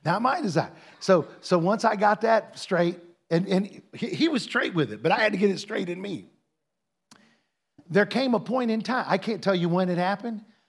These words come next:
I can't tell you how it happened. All I knew is that in the beginning, in the beginning, I wasn't, Gil,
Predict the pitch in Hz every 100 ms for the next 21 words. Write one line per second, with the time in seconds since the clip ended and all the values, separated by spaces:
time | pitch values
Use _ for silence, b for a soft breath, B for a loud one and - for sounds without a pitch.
0 | b 143 165 185 165 190 180 170 160 175
1 | 175 185 190 226 202 B B 131 165 175
2 | 208 294 208 190 220 170 147 180 185 165
3 | 160 135 254 254 196 185 - B B 208
4 | 269 240 233 185 311 285 247 214 269 269
5 | 254 - - - 170 233 294 302